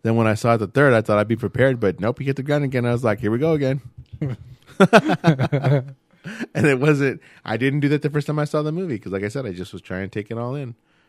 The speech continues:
And then when it, when it started looking for little things, you know,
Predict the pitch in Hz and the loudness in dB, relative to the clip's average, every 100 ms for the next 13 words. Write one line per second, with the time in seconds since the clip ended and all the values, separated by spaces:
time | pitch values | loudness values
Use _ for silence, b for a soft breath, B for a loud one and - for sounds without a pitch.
0 | _ 92 95 95 87 92 95 98 92 87 | _ -12 -10 -8 -8 -10 -12 -10 -10 -10
1 | - 98 92 101 98 92 90 87 90 b | -4 -4 -4 -8 -10 -8 -6 -6 -8 b
2 | b b - 98 95 107 113 131 131 - | b b -6 -4 -2 -2 -2 -4 -10 -18
3 | _ _ - 85 87 101 | _ _ -10 -8 -6 -8